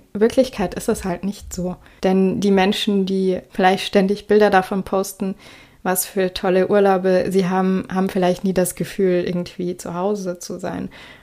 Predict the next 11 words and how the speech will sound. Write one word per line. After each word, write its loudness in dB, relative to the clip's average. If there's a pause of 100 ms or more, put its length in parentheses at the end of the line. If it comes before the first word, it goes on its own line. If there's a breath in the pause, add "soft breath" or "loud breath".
(840 loud breath)
Was 0
nicht -2
heißt, 2 (140)
<laughs> 2
dass 4
alle 2
Reiseblogger 0
sich -4
so -4
fühlen, -2
aber 0